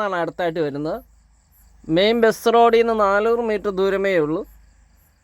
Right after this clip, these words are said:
എട്ട് സെന്റ് സ്ഥലത്തിന് ആയിരത്തി ഒരുന്നൂറ്റമ്പത് സ്ക്വയർ ഫീറ്റുള്ള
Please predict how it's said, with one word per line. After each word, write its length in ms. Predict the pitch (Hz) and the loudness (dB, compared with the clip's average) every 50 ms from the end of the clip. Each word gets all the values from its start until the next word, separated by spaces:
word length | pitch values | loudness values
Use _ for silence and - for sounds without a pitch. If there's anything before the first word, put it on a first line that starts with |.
| _ _ _ _ _ _ _ _ - - - - - - - - - - - - - - - 165 | _ _ _ _ _ _ _ _ -20 -20 -20 -20 -20 -20 -20 -20 -20 -20 -20 -20 -20 -6 -4 -4
എട്ട് 200 | 175 170 - 233 214 | 0 2 0 0 2
സെന്റ് 220 | 254 247 240 240 240 | 2 0 0 0 0
സ്ഥലത്തിന് 420 | 247 233 220 220 214 214 220 214 214 208 | 0 0 0 0 -2 -2 -2 -2 0 0
ആയിരത്തി 360 | 208 208 214 202 196 220 233 220 214 | 0 0 -2 -4 -6 -4 -2 0 0
ഒരുന്നൂറ്റമ്പത് 640 | 208 196 202 214 208 208 226 220 214 214 220 233 240 226 | 0 -2 -2 -6 -4 -2 -4 -4 -2 0 0 0 0 -2
സ്ക്വയർ 280 | - 214 214 208 208 202 214 | -4 -4 -2 -2 -2 -2 -4
ഫീറ്റുള്ള 400 | 208 208 247 196 180 185 196 | -8 -8 -6 -6 -6 -6 -6